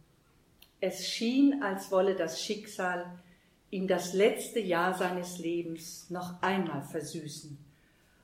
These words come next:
und ihm das, wonach er sich so sehnte, gewähren. Moskau, den Winter, die Aufführung des Kirschgartens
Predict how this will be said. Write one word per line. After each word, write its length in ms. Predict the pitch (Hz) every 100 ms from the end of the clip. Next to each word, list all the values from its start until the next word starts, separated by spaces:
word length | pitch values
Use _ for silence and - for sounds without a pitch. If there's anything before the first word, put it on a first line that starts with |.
| _
und 200 | 214 202
ihm 200 | 202 196
das, 640 | 202 269 - - - - - _ _ _
wonach 340 | 208 220 240 233
er 100 | 220
sich 300 | 220 214 214
so 320 | 208 262 277
sehnte, 640 | 196 202 220 226 - 208 196 - - -
gewähren. 840 | 190 175 170 151 139 131 139 - - _ _ _ _ _ _
Moskau, 720 | 190 214 208 - - 143 143 - - _ _ _
den 240 | 202 202 190
Winter, 600 | 247 240 - 156 143 - - _ - -
die 160 | 214 -
Aufführung 600 | 240 311 - 277 247 233
des 240 | 226 -
Kirschgartens 1040 | - 285 311 - 240 226 226 226 214 - -